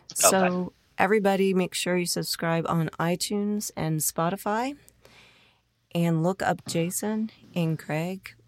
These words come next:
Speaker 1: for the paranormal investigations that they do and upcoming events, hopefully next year. And
Speaker 2: Yes.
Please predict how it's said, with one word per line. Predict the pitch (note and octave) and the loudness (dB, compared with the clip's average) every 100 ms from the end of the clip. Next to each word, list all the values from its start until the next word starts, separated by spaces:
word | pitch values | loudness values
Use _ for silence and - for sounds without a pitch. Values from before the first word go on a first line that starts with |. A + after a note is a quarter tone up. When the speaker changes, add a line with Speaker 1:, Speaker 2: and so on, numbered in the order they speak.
| _ _ _ | _ _ _
Speaker 1:
for | D3 D3 D3 | -4 -2 -4
the | - D3 | -6 -6
paranormal | G3 E3+ E3+ D#3+ E3 F3 | -2 0 0 0 0 0
investigations | F3 E3+ E3+ F#3 F3+ F3+ - G3+ G3+ | 0 0 -2 -2 -2 -2 -2 -2 0
that | G3 G3 | -2 -2
they | G3+ | -2
do | G3 E3 E3 F#3+ - | -2 0 0 0 0
and | D#3+ | -2
upcoming | D3+ - - F3 F#3+ | -2 -4 0 2 4
events, | F#3+ E3+ E3 D3 | 2 2 2 0
hopefully | - F#3 - F3+ F3 | -2 -2 -2 2 4
next | E3+ E3 - - | 2 0 -4 -4
year. | D#3+ E3+ G#3+ - - - - - - - - - - | -2 0 -2 -6 -16 -20 -20 -20 -20 -20 -20 -20 -8
And | F3 F3 E3+ E3 | -4 -2 -2 -2
Speaker 2:
Yes. | - | -4